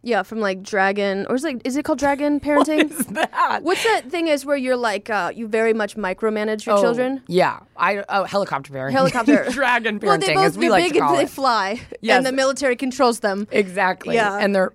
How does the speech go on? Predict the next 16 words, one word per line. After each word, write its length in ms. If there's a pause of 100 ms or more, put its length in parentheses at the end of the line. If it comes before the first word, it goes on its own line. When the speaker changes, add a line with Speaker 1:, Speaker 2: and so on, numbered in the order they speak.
Speaker 2:
not 340
kind. 460
Speaker 1:
<laughs> 200
Yes, 380
and 260
they 140
have 160
torpedoes. 640 (280)
No, 180
and 200
then 120
there's 180
also, 280
like, 180
gentle 380
parenting. 680